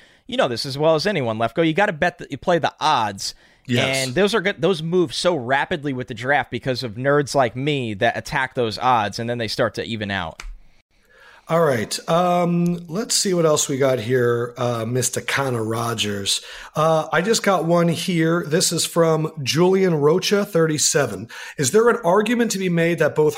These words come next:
Speaker 2: Herbert and Love could be better pros than Tua Tagovailoa?
Speaker 1: There is on a ceiling and injury base. I think when you look at
Speaker 2: Yeah.
Speaker 1: it with Tua right now, you have to understand that anything can happen that can unfortunately derail his career in a way we saw with Sam Bradford.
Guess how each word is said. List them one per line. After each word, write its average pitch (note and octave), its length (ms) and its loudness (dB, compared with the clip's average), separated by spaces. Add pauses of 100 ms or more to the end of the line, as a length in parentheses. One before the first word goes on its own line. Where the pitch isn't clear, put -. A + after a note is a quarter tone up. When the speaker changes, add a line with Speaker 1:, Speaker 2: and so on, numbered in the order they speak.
(120)
Speaker 2:
Herbert G#3+ 360 2
and D#3 100 -4
Love D3+ 400 0
could C#3+ 140 -10
be C#3+ 100 -10
better D#3 320 -2
pros D3+ 500 0
than A#2+ 220 -6
Tua D#3+ 300 0
Tagovailoa? A#2 720 -4 (1200)
Speaker 1:
There B3 300 2
is C#4+ 140 -2
on B3+ 100 0
a E3 60 0
ceiling A3 560 0
and D#3 120 -6
injury C#3+ 600 -2 (220)
base. A2+ 600 -2
I F3 100 0
think B3 160 -6
when C4+ 120 0
you G3 120 0
look G3 180 0
at F3+ 180 4
Speaker 2:
Yeah. E3 80 0
Speaker 1:
it D3 60 -8
with D#3 180 -2
Tua D3+ 560 0
right C3+ 240 0
now, C3 260 0
you C3 160 0
have E3+ 100 0
to F#3 80 0
understand C#3+ 720 -2
that A#2+ 320 2 (640)
anything G3 380 -2
can D#3+ 120 0
happen D3 480 -2
that C#3+ 200 2
can B2+ 180 -4
unfortunately D3+ 680 -4
derail C3+ 440 0
his B2 120 -4
career C#3 500 2
in C#3 100 2
a C3 40 0
way C#3 200 2
we C3 120 0
saw C3+ 280 2
with B2 160 -2
Sam A#2 300 -2
Bradford. - 560 -8